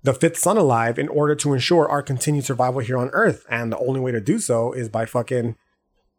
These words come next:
through blood sacrifices," which I've talked about why. I've given the, the, the reasoning, the philosophical reasoning why in pre-, in a previous episode of the podcast, right? Uh, and, you know, for them,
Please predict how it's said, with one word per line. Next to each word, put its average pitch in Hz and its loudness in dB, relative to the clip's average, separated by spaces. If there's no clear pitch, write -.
through - 2
blood 147 4
sacrifices," 123 -2
which 123 -4
I've 123 0
talked 135 -2
about 143 -4
why. 127 2
I've 120 -4
given 139 0
the, 135 0
the, 120 -4
the 123 -2
reasoning, 131 2
the 110 -10
philosophical 147 -4
reasoning 131 0
why 131 2
in 117 -6
pre-, - -10
in 131 -6
a 110 -6
previous 139 -2
episode 127 -4
of 123 -4
the 117 -4
podcast, 147 -2
right? 120 0
Uh, 135 2
and, 139 -2
you 196 2
know, 147 2
for 165 4
them, 220 6